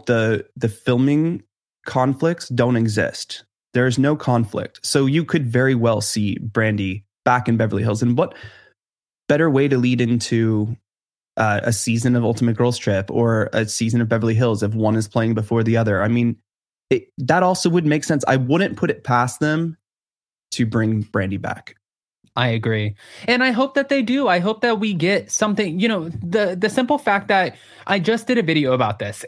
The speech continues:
Speaker 2: Harry Hamlin was claiming that Lisa Rinna left the Real Housewives of Beverly Hills. The real reason why she left. Harry Hamlin, take a seat. You sound like an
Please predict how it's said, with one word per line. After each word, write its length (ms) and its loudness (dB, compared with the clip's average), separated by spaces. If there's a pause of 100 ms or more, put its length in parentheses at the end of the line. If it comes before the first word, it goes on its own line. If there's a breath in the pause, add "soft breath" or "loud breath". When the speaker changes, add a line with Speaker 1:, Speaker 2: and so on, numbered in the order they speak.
Speaker 2:
Harry 380 0
Hamlin 420 0
was 180 0
claiming 540 0
that 200 0
Lisa 320 -2
Rinna 340 -2
left 600 -2 (340)
the 100 2
Real 220 2
Housewives 600 0
of 60 0
Beverly 280 0
Hills. 260 -2
The 140 2
real 480 2
reason 440 0
why 180 2
she 240 -2
left. 360 -2
Harry 220 2
Hamlin, 400 -2
take 220 -4
a 40 -4
seat. 340 -6
You 100 -2
sound 220 0
like 140 -4
an 120 -4